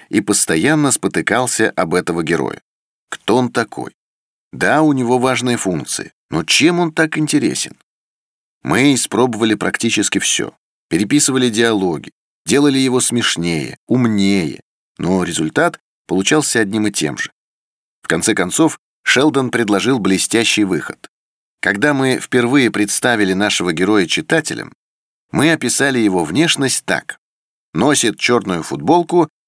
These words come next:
и едва заметную бородку-эспаньолку. Это было весьма символично и подчёркивало, что наш герой изо всех сил старается выглядеть круче и взрослее.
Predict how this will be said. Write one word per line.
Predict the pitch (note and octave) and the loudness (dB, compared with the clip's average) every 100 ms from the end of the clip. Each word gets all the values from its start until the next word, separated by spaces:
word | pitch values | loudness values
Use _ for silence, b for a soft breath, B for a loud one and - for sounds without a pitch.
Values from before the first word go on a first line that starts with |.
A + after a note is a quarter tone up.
| _ - | _ -4
и | G2 | 0
едва | G#2 G2 C#3 D3 | 0 0 0 0
заметную | G#2+ A#2 C3+ A#2 G#2 | 0 0 -2 0 0
бородку-эспаньолку. | E2+ F2+ A#2 - A2 - G2+ - G2+ F#2+ E2+ G#1+ - - _ _ _ _ _ | 0 0 -2 0 -2 0 -2 -2 -2 -2 -4 -6 -14 -20 _ _ _ _ _
Это | - D#3+ | -4 0
было | D3+ D#3+ C#3+ | 2 4 4
весьма | C3 - C3+ B2+ | 0 -2 -2 -2
символично | B2+ A#2 G2+ G2+ E3 - C#3+ C3+ | -2 0 0 0 -2 -2 0 0
и | - A#2+ | 0 -4
подчёркивало, | - A#2 - G#2+ D#2+ C#2+ G1+ - - - | -2 -2 0 0 0 -6 -10 -12 -16 -12
что | - E2+ | -4 -2
наш | F2 D#2 | 0 -2
герой | D2 E2+ E3+ | -2 2 2
изо | C#3 G#2+ F#2+ | 2 -2 -2
всех | F2+ - E3+ D#3 | 0 2 2 0
сил | - C3+ D3+ | -2 2 2
старается | - F#2 G#2+ B2 - F2 | 2 -2 0 0 0 0
выглядеть | A2+ G#2 F#2+ F#2 - | 0 0 -2 -4 -6
круче | - E2+ B2+ C#3+ B2+ | -6 0 0 2 -2
и | - A#2 | 0 0
взрослее. | G2+ G2+ - C#2 - | 0 0 -2 -2 -4